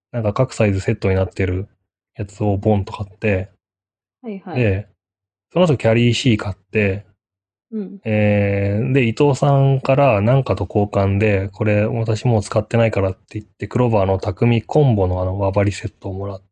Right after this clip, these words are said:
Speaker 1: て、
Speaker 2: はいはい。
Speaker 1: で、その後ニットプロの、あのー、シンフォニーウッド、じゃないや、シンフォニーウッドと同じやつなんだけど、色違いのドリームズっていうのを買っ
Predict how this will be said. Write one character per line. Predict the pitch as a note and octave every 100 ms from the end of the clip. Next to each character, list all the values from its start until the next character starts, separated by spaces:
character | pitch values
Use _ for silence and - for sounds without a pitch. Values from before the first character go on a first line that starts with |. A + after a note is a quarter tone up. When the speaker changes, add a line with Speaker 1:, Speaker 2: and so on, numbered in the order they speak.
| _
Speaker 1:
て、 | A2+ G2 -
Speaker 2:
は | A#3+
い | G#3+
は | F#3+ F3
い。 | - _ _ _ _ _ _ _ _ _ _
Speaker 1:
で、 | A#2+ B2 B2 A#2+ A#2+ A#2+ A#2
そ | D3
の |
後 | D#3
ニ | G#2 G2
ッ |
ト | - B2
プ | A#2+ B2+
ロ | G#2 F#2+ G2+ - _ _ _ _ _ _ _ _
の、 | B2+ B2+ C3 - _ _
あ | A2+
の | G#2 G2+ G2+ G2+ G#2 G#2 G#2+ A2 A#2 -
ー、 | -
シ | C#3
ン | B2+
フ | C#3+
ォ |
ニ | C#3+
ー | C#3+
ウ | C#3+
ッ | - _ _
ド、 | F#2+ F2+ G2+ _ _ _
じ | -
ゃ |
な | G2+
い | G2
や、 | F2+
シ | - C#3+
ン |
フ | C#3
ォ | D#3+
ニ | E3
ー |
ウ |
ッ | D#3+
ド | G2+
と | G2
同 | A#2+ A#2+
じ | A#2 A#2+ A#2 D#3+ -
や | A#2
つ | -
な | G2+
ん | F#2
だ |
け | F#2
ど、 | G#2+
色 | G#2 A#2
違 |
い | A#2 C3+ G#2 F#2
の | F#2
ド | G#2
リ | B2
ー | G#2+
ム | F#2
ズ | -
っ |
て | -
い |
う | G2
の |
を |
買 | F#2+
っ | G2